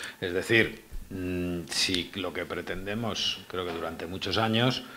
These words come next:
bueno, pues ha ido funcionando, pero parece que ahora no funciona, eh, es confiar más que en, en el activismo, en la política de comunicación, sustituir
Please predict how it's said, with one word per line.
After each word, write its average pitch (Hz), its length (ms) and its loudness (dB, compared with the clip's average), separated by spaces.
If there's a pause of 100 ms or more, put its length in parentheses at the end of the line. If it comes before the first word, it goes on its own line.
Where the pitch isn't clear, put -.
(260)
bueno, 113 220 4
pues - 180 -2
ha 87 140 4
ido 92 180 2
funcionando, 135 880 8
pero 85 300 0
parece 85 480 0
que 90 60 4
ahora 95 300 6
no 92 280 -2
funciona, 101 920 0 (160)
eh, 87 340 6
es - 140 2
confiar 107 1000 8
más 95 400 2
que 101 640 2
en, 85 560 -6
en 82 500 -6
el 82 140 -4
activismo, 110 1040 4 (100)
en 82 240 -2
la 82 140 0
política 87 320 2
de 110 80 4
comunicación, 78 720 0
sustituir 90 640 -4